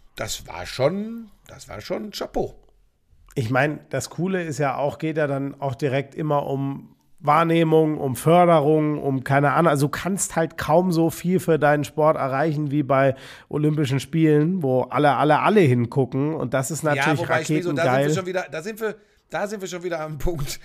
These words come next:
Speaker 1: Ich will nicht immer nur meckern. Aber da stelle ich dir jetzt einfach mal die Frage, was eigentlich,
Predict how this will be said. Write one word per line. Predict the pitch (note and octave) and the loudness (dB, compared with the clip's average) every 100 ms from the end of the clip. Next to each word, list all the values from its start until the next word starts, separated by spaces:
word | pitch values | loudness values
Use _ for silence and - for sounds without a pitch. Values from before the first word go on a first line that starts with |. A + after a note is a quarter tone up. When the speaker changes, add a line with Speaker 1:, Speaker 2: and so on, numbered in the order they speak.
| - - | -20 -14
Speaker 1:
Ich | A#2+ | -6
will | E3+ | -4
nicht | F3 - | -4 -6
immer | F#3 D#3 | -6 -6
nur | D#3 | -4
meckern. | D3 D#3 D3 B2 - - - _ | -4 -4 -4 -6 -8 -20 -20 _
Aber | D3 D3+ D3+ C#3 C3+ | -4 0 0 -2 -6
da | D3 | -6
stelle | D#3 F3+ | -4 -6
ich | F3 | -6
dir | |
jetzt | D#3+ D3 | -8 -6
einfach | D#3+ D#3+ | -6 -4
mal | D3 | -6
die | D#3 | -8
Frage, | C3+ C#3 D#3 | -8 -10 -8
was | F#3 - | -10 -10
eigentlich, | G#3+ G#3 G3 - | -12 -10 -12 -14